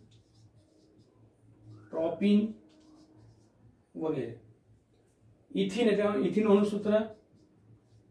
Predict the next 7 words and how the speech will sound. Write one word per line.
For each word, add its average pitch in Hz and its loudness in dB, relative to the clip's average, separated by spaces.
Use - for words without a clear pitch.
સી - -4
ટુ 214 -8
ડબલ 185 6
વન 196 4
સી 175 -6
એચ 151 -4
ટુ. - -10